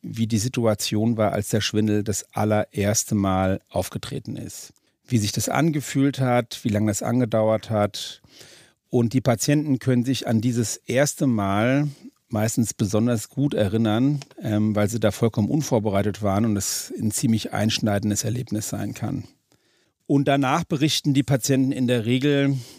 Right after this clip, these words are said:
wie der Verlauf war. Und diese Schwindelereignisse bei episodischem Schwindel sind häufig relativ ähnlich. Also ist diese erste Episode meistens die stärkste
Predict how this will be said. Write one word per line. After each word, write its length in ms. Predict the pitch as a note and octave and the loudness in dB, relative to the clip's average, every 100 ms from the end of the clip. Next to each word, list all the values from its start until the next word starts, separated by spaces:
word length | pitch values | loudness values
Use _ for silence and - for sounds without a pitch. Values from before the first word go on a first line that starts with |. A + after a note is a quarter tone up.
| - | -4
wie 160 | B2 A#2+ | 0 2
der 120 | A#2+ | 2
Verlauf 640 | B2+ G#2 G2+ G#2+ - - | 2 2 2 2 0 0
war. 380 | F#2 E2+ E2+ - | 0 0 -4 -4
Und 360 | G#2+ A2 G#2+ | 0 2 2
diese 460 | B2+ A2 A2 G#2 G2+ | 0 2 2 2 0
Schwindelereignisse 1120 | - D3 D#3+ D3+ C3+ G#2 G#2+ C3 D3+ D3 C#3+ | 0 0 2 0 0 0 2 2 2 0 0
bei 160 | A#2+ A2+ | 0 2
episodischem 560 | A2 A2 A#2 A#2+ B2 | 0 0 0 0 0
Schwindel 380 | A#2+ - A#2+ A2+ | -2 0 2 2
sind 240 | A2 G2 A2 | 0 -2 0
häufig 420 | A2 - G#2+ - | 0 0 -4 0
relativ 400 | G#2+ G#2 G#2+ G#2+ | 0 0 -2 -2
ähnlich. 480 | A2 B2+ C3 C3 - | 0 2 2 0 -2
Also 220 | G#2 A2+ | -2 -2
ist 260 | A2+ - | -4 -4
diese 220 | G#2+ G2+ G#2 | -2 0 -2
erste 540 | - A2 C3 - C3 | 0 0 0 0 -2
Episode 500 | A2+ A2+ G2+ A2+ G#2+ | 0 -2 0 0 2
meistens 440 | G2 G2 - G#2+ | 2 0 0 -4
die 140 | - D#3 | -6 -8
stärkste 680 | - C3 - - F3+ F#3 | 0 0 0 0 0 0